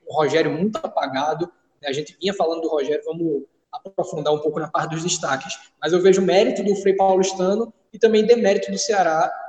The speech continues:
por ter construído uma vantagem, por ter tido a oportunidade de aumentar essa vantagem, e aí demonstra comodismo com o resultado,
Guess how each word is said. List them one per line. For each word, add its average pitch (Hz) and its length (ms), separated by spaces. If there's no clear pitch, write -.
por - 160
ter 226 100
construído 226 480
uma 202 100
vantagem, 180 560
por - 120
ter 185 100
tido - 120
a - 20
oportunidade 202 520
de 180 80
aumentar 190 340
essa 175 220
vantagem, 165 560
e 180 80
aí 170 340
demonstra 180 460
comodismo 180 460
com - 100
o 151 40
resultado, 165 760